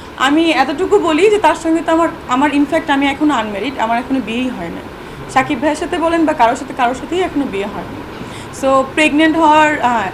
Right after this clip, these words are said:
বিয়ে না হলেও প্রেগন্যান্ট হওয়া যায়, but আমাদের সমাজ সেটা মানবে না। So, আমি প্রেগন্যান্ট কোনোভাবেই না। তো এরকম, এরকম ক্যাপশন দেওয়াতে আমার,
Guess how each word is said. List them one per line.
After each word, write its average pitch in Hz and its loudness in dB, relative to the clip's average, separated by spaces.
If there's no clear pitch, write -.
বিয়ে 269 0
না 302 4
হলেও 349 2
প্রেগন্যান্ট 311 0
হওয়া 262 2
যায়, 247 -6
but 240 4
আমাদের 226 -2
সমাজ 262 -4
সেটা - -8
মানবে 214 -4
না। 359 -2
So, 302 0
আমি 254 2
প্রেগন্যান্ট 240 -4
কোনোভাবেই 220 -6
না। 185 -6
তো 320 -6
এরকম, 440 0
এরকম 440 -2
ক্যাপশন 311 2
দেওয়াতে 294 2
আমার, 269 0